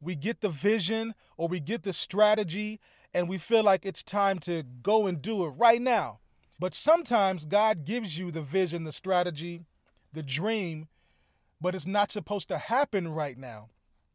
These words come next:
He has to develop you in the process so that when it happens, you are the person that you need to be in order to really walk and fulfill what he's shown you. And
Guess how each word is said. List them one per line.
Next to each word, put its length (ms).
He 140
has 180
to 100
develop 500
you 200
in 80
the 60
process 640
so 200
that 200
when 180
it 100
happens, 760
you 180
are 100
the 120
person 340
that 180
you 140
need 260
to 120
be 480
in 140
order 280
to 240
really 320
walk 400
and 160
fulfill 840
what 160
he's 160
shown 380
you. 160
And 560